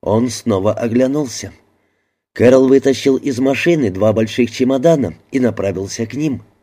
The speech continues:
Чемоданы, похоже, были тяжёлыми, иначе и не могло быть. Два миллиона долларов в любых купюрах представляют собой приличное количество плотно упакованной бумаги.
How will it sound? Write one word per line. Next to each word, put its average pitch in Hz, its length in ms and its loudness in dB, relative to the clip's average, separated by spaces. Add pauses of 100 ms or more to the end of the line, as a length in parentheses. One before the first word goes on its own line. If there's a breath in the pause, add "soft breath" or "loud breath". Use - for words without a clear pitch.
(560)
Чемоданы, 110 640 2
похоже, 131 480 2
были 127 220 4
тяжёлыми, 127 760 0 (240 soft breath)
иначе 107 440 -2
и 113 140 -8
не 117 120 0
могло 123 360 2
быть. 101 320 -4 (680)
Два 104 320 4
миллиона 135 500 4
долларов 131 580 2
в 107 120 -2
любых 110 400 2
купюрах 139 560 0 (200 soft breath)
представляют 107 680 -2
собой 110 300 -2
приличное 113 600 -2
количество 139 680 -2
плотно 104 440 -4
упакованной 110 720 -4
бумаги. 131 520 -4